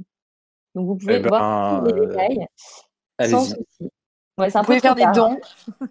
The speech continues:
Speaker 1: <laughs> Deux ans trop tard, mais, euh, mais bon, vous pouvez vous faire plaisir, hein. Il y a même, euh, une petite vidéo et tout, euh.
Speaker 2: Par contre, on vous, on fe-, on vous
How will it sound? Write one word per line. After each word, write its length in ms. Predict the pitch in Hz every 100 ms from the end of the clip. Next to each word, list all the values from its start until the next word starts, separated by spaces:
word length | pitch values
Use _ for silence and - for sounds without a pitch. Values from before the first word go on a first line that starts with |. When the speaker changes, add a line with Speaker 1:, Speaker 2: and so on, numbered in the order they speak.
| 277
Speaker 1:
<laughs> 100 | 277
Deux 60 | 277
ans 80 | 294
trop 160 | 294
tard, 240 | 262 220 294
mais, 200 | 339 240
euh, 420 | 196 190 190 190
mais 120 | 202 220
bon, 160 | 196
vous 140 | 240 240
pouvez 140 | 233
vous 60 | 214
faire 140 | 214
plaisir, 380 | 214 190 196 208
hein. 60 | 202
Il 40 |
y 40 |
a 40 | 175
même, 220 | 180 190
euh, 200 | 175 165
une 80 | 170
petite 160 | 170
vidéo 420 | 170 165 165 156 165
et 80 |
tout, 380 | 156 - 156 170
euh. 120 | 151 - - - _ _
Speaker 2:
Par 140 | 120
contre, 200 | - - 139
on 60 |
vous, 160 | 120 143
on 80 | 143
fe-, 240 | 135 151 156
on 80 | 127
vous 160 | 135